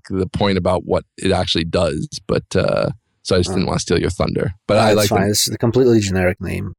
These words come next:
Speaker 2: perfectly fitting for this thing.
Speaker 1: Yeah, exactly. Like, this is, like, it's enterprisey and safe and all those things.
Speaker 2: Yeah.
Speaker 1: I
Speaker 2: It
Speaker 1: like
Speaker 2: also would have worked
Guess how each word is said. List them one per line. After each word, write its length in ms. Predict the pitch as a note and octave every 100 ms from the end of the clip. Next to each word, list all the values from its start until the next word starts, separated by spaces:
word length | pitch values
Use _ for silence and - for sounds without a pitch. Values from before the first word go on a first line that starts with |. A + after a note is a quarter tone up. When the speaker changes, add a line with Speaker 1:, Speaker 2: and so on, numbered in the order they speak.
| -
Speaker 2:
perfectly 340 | - - G2
fitting 320 | - G#2+ G2
for 140 | G2 A2+
this 200 | G2+ -
thing. 180 | G#2+ G#2+ _ - - _ -
Speaker 1:
Yeah, 140 | -
exactly. 480 | D3+ D#3 E4 - - -
Like, 240 | A#2 A#2
this 180 | E3+ A#2+
is, 80 | G#2
like, 180 | C#3+ -
it's 180 | B2+ - -
enterprisey 880 | G#2 G#2 - F2+ F#2+ G2 C#3+ E3+
and 220 | G#2 G2+ G#2 - _ _
safe 540 | - - G3+ G3+ D#3 - - - - - - -
and 640 | C2+ C2 - G2+ G2+ G2+
all 180 | G2+ A2+
those 220 | C3 B2
things. 520 | - - _ - - - _ _
Speaker 2:
Yeah. 280 | - - - - _ -
Speaker 1:
I 60 |
Speaker 2:
It 60 | B2+
Speaker 1:
like 40 | C#3
Speaker 2:
also 220 | D3 C#3
would 160 | B2
have 80 | B2
worked 200 | A#2 A2+